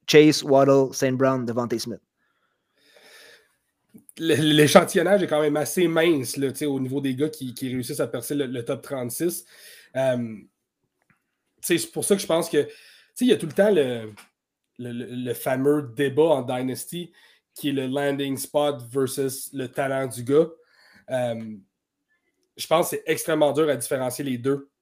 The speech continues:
Speaker 2: en Dynasty. En redraft, c'est beaucoup plus facile. T'as le gars pendant un an, tu veux un bon landing spot, tu veux un gars qui va performer dès le début. En Dynasty, ça devient un petit peu plus compliqué. Ça vaut-tu la, la peine d'attendre, de, de, de garder un gars sur ton banc peut-être pendant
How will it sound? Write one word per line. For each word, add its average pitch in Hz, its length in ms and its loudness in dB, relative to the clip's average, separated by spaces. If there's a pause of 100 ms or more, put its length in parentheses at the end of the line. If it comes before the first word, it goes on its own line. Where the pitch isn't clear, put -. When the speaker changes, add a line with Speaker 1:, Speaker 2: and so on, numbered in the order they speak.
Speaker 2:
en 131 140 -4
Dynasty. 123 440 -4
En 131 200 -4
redraft, 131 400 -2
c'est 120 140 -10
beaucoup 123 180 -12
plus - 100 -20
facile. 160 460 -4
T'as 127 100 -6
le 120 60 -6
gars 127 140 -2
pendant 127 200 -2
un 120 160 -2
an, 131 220 -6
tu - 140 -14
veux 123 100 -2
un 120 80 0
bon 127 200 0
landing 127 280 -2
spot, 143 280 -2
tu - 120 -12
veux 120 60 -4
un 117 60 -6
gars 123 60 -6
qui 123 80 -14
va 120 100 -4
performer 127 420 -4
dès 127 200 -6
le 123 100 -6
début. 120 360 -6 (540)
En 127 120 -2
Dynasty, 135 560 -2
ça 120 320 -6
devient 139 300 0 (100)
un 147 160 4
petit 139 140 -4
peu 143 140 -2
plus 139 140 -14
compliqué. 143 400 -2
Ça 131 140 -4
vaut-tu 127 280 -6
la, 151 220 4
la 120 140 -8
peine 180 340 2
d'attendre, 139 500 -2 (360)
de, 135 80 -4
de, 127 120 -4
de 123 160 -8
garder 127 280 -2
un 139 100 4
gars 143 160 2
sur 156 160 -4
ton 127 160 -2
banc 143 240 -2
peut-être 147 160 -6
pendant 127 320 -4